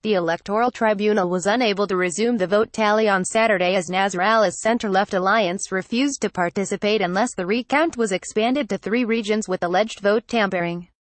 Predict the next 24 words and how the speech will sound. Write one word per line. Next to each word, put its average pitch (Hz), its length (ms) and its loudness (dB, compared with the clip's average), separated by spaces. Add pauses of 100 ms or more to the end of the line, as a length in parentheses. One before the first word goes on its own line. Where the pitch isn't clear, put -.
(500)
The 214 140 0
tribunal 240 580 2
said 214 300 2
it 165 100 -2
would 180 160 -4
try 233 220 2
to 202 100 0
carry 233 400 2
out 220 160 2
the 226 100 -2
recount 214 440 -2
of 175 100 -4
disputed 226 460 -2
votes 196 300 0
on 185 220 0
Sunday 185 460 0
and 170 140 -2
that 170 140 0
it 165 100 -2
hoped 208 280 -4
the 208 160 2
opposition 233 640 0
would 190 160 0
participate. 220 680 -2